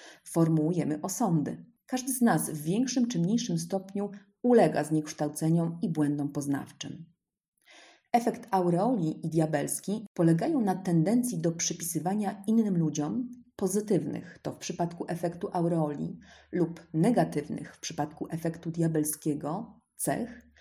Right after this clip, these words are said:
w zależności od tego, czy kogoś uważamy za fizycznie atrakcyjnego, czy nie. Czyli jeśli ktoś wydaje nam się ładny, z automatu może stać się w naszych oczach bardziej inteligentny,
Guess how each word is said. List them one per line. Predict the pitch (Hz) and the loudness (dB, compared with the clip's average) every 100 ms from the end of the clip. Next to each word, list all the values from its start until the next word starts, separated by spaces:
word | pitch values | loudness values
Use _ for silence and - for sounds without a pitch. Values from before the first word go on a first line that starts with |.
| - - - - | -20 -20 -18 -6
w | 175 | 0
zależności | 208 208 254 311 - - | 2 2 2 0 -2 -4
od | 185 - | -4 -4
tego, | 240 240 247 | -2 -2 -2
czy | - 202 - | -4 -6 -4
kogoś | 285 294 294 | -2 -2 -4
uważamy | - 190 190 202 208 202 175 | -2 -2 0 -2 -2 -2 -2
za | 175 165 | 0 0
fizycznie | 165 170 175 170 156 156 - | -2 -2 -2 -2 -2 -2 -6
atrakcyjnego, | 160 175 185 - 208 147 139 151 226 | -6 -6 -6 -4 0 2 0 -2 -4
czy | - 269 | 2 2
nie. | 151 - - _ _ _ - | 2 -4 -16 _ _ _ 0
Czyli | 320 240 - - | 6 6 4 0
jeśli | 247 - 226 | 0 0 -2
ktoś | - 202 | -2 0
wydaje | 170 180 247 | 0 2 0
nam | 180 165 | 0 -2
się | - 160 | -2 0
ładny, | 160 143 147 165 294 - _ _ | 0 0 -2 -2 -4 -6 _ _
z | 185 170 - | -6 -4 0
automatu | 311 392 294 156 170 170 | 0 4 4 4 0 0
może | 190 214 202 | 2 0 -2
stać | - 196 | -4 -4
się | - 185 | -2 -2
w | |
naszych | 190 185 170 185 | -2 -2 -2 -2
oczach | 180 160 - | -2 -4 -2
bardziej | 156 151 147 139 | -4 -2 -4 -2
inteligentny, | 165 165 143 139 131 139 - 233 294 | -2 -2 -4 -4 -4 -4 -2 0 0